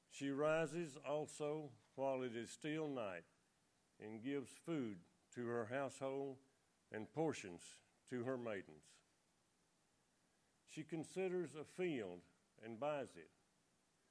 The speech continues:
and from her earnings she plants a vineyard. She girds herself with strength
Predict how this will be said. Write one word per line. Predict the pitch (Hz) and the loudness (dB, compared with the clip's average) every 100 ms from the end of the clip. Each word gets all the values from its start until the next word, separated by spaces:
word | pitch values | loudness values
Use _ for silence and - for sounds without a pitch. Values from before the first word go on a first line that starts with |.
| _ _ _ _ _ - | _ _ _ _ _ -8
and | 123 131 | -6 -2
from | 175 175 | 0 2
her | 147 160 151 | 2 2 2
earnings | 165 160 117 90 - - - _ _ _ _ | 2 4 2 -2 -8 -14 -18 _ _ _ _
she | - - 135 | -14 -6 -6
plants | - 147 127 95 - - | 0 2 2 0 -8 -8
a | 117 | -4
vineyard. | 107 151 110 80 - - _ _ _ _ _ _ _ _ _ _ _ _ _ _ _ - | 4 4 4 -2 -10 -20 _ _ _ _ _ _ _ _ _ _ _ _ _ _ _ -6
She | 151 | 0
girds | 143 190 196 190 | 4 6 4 2
herself | 175 143 175 165 139 - - | -4 -2 -2 0 -2 -6 -12
with | 135 143 | -10 -10
strength | - - 139 90 | -8 -2 -2 -2